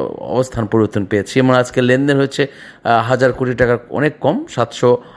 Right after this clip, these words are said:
আটাত্তর কোটি টাকা। এটাই স্বাভাবিক, কারণ যেহেতু দুই দিন বাজারে একটি, আহ, টর্নেডো গেছে, সেই জায়গা থেকে আজকে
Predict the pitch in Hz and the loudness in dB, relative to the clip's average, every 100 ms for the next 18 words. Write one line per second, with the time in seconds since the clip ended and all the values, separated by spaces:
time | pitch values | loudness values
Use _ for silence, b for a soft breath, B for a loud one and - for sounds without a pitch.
0 | B 127 165 - 113 107 98 120 135 123 | B 0 0 0 -4 -4 -2 -2 0 0
1 | 131 - 113 110 160 - 120 117 113 B | 0 2 2 2 -2 0 2 2 -4 B
2 | B 117 123 123 113 120 120 117 110 110 | B -2 0 0 -2 -2 0 0 2 2
3 | 113 113 110 - 117 113 104 104 b b | 4 4 2 -2 -6 -4 -6 -6 b b
4 | 110 113 110 - 120 131 127 104 95 - | 0 2 2 2 2 2 2 2 0 -4
5 | 170 247 - 135 117 110 110 113 113 104 | -6 -4 -4 0 0 0 -4 -2 -2 -2
6 | - 107 | -2 -2